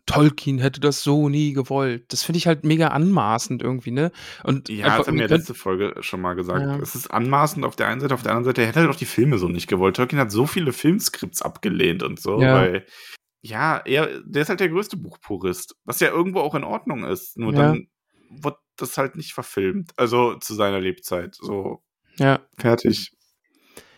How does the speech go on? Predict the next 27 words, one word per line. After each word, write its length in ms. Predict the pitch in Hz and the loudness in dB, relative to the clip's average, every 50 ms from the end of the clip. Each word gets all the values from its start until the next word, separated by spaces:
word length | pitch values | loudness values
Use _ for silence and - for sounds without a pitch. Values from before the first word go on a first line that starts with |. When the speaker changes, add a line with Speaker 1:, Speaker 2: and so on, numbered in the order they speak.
| - - - | -20 -18 -10
Speaker 2:
Ja. 240 | - 98 98 101 104 - _ _ _ _ _ _ _ _ - - | -6 -6 -4 -6 -6 -8 _ _ _ _ _ _ _ _ -6 0
Speaker 1:
Aber 200 | 156 160 147 110 | 2 4 4 4
ja, 180 | 90 104 110 - _ - | 2 -4 -10 -12 _ -8
lass 140 | 139 135 | -6 -4
uns 100 | 139 127 | -4 -4
da 140 | - - 120 | -2 -2 -2
nicht 140 | 123 123 127 | -2 -2 -4
noch 100 | 135 123 | -4 -2
weiter 160 | 127 120 120 127 | 0 2 2 2
drauf 220 | 123 123 123 - | 0 0 -2 -2
rumreiten. 500 | 131 131 131 131 131 131 127 127 131 131 | -2 -4 -2 0 0 2 2 2 0 -2
Speaker 2:
Nee. 360 | 123 107 110 104 95 87 - - _ _ _ - - - - 113 | 0 2 2 2 2 0 -4 -12 _ _ _ -20 -20 -12 -4 -2
Ähm, 420 | 107 107 104 104 104 104 104 107 104 _ _ _ _ - - | 0 0 0 0 -2 -4 -4 -6 -8 _ _ _ _ -20 -20
das 140 | - - - | -14 -4 -2
war 100 | 104 107 | 0 0
aber 160 | 107 107 98 | 2 2 0
auch 100 | 95 98 | 0 0
so 100 | - - | -4 -8
das 140 | 98 95 - | -8 -8 -6
mei-, 320 | 95 95 95 98 101 - - | -4 -4 -4 -4 -4 -6 -8
meiste 400 | - - 95 98 107 - - - | -8 -2 0 0 0 -2 -6 -12
mit 120 | 101 92 - | -10 -8 -8
den 100 | 95 92 | -8 -8
Fragen. 560 | - - 87 90 92 95 104 117 143 147 _ _ _ _ _ _ - - - _ _ - | -8 -4 -2 0 0 0 0 -2 -4 -6 _ _ _ _ _ _ -20 -20 -20 _ _ -8
Speaker 1:
Kuckucku. 600 | - - 135 - - 135 127 127 127 147 185 202 _ _ _ - - - _ _ _ _ _ - _ - | -2 -2 0 4 4 4 4 6 6 6 4 4 _ _ _ -20 -20 -20 _ _ _ _ _ -20 _ -6
Speaker 2:
Hm. 180 | 131 127 120 - - - - - 165 143 131 - | -4 -4 -6 -6 -12 -16 -14 -14 -14 -14 -12 -6
Ist 360 | - 139 139 - - _ | -6 -4 -4 -4 -10 _